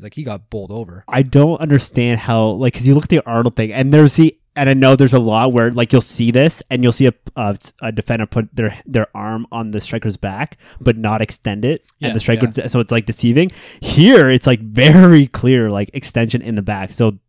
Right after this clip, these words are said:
Speaker 2: to me, that's way more a foul than what Cancelo does, 'cause you look at Cancelo, it's, like, very shoulder to shoulder.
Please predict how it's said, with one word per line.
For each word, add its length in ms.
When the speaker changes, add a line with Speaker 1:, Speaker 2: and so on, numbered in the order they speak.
Speaker 2:
to 180
me, 560
that's 680
way 520
more 280
a 60
foul 640
than 160
what 120
Cancelo 300
does, 100
'cause 100
you 60
look 200
at 80
Cancelo, 260
it's, 100
like, 180
very 320
shoulder 360
to 40
shoulder. 460